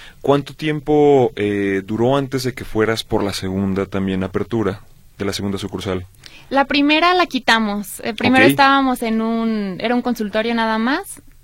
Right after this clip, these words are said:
Speaker 2: y, pues, bueno, desafortunadamente nos tuvimos que mover de ahí.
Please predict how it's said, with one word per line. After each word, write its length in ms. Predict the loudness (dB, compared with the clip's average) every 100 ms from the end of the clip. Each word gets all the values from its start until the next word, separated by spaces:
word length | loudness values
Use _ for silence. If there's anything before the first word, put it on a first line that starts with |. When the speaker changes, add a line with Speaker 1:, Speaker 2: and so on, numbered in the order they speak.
| -20 -16
Speaker 2:
y, 420 | -10 -6 -6 -6 -6
pues, 180 | -6
bueno, 160 | -4 -4
desafortunadamente 840 | -4 -8 -10 -6 -4 -2 -4 -4
nos 120 | -6
tuvimos 360 | -4 -4 -4 -6
que 100 | -4
mover 300 | -2 0 0
de 100 | 0
ahí. 300 | -2 -4